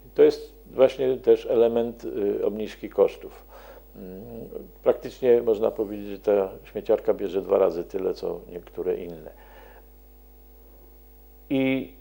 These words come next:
ale są miejsca, w które musi wjechać mała śmieciarka, która po prostu się zmieści w wąski wjazd, wąską bramę. Też niektórzy z Państwa muszą się, y, pogodzić z tym, że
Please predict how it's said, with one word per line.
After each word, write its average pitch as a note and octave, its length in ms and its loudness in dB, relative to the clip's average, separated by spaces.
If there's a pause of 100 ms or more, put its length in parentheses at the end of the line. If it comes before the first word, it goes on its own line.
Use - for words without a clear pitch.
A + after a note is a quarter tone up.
(140)
ale C#3+ 420 10
są B2+ 400 4
miejsca, B2 420 2
w - 80 -10
które A2 340 4 (240)
musi G#2+ 240 -8
wjechać F2+ 320 -4
mała A#2+ 300 10
śmieciarka, A#2+ 720 -2 (540)
która G2 360 -2 (1200)
po G2 100 -4
prostu G2 320 -4
się G#2 160 -6
zmieści G2 440 -2
w D#2+ 40 -10
wąski E2+ 420 -6
wjazd, G2+ 400 8
wąską F2 340 -6
bramę. G#2 400 2 (440)
Też C3 180 -2
niektórzy B2+ 640 0 (120)
z - 80 -20
Państwa A#2 360 4
muszą G#2+ 240 -2
się, G#2+ 140 -4
y, G2+ 140 -2 (2250)
pogodzić G#2 520 10
z - 120 -18
tym, C3 260 0 (540)
że A#2 420 6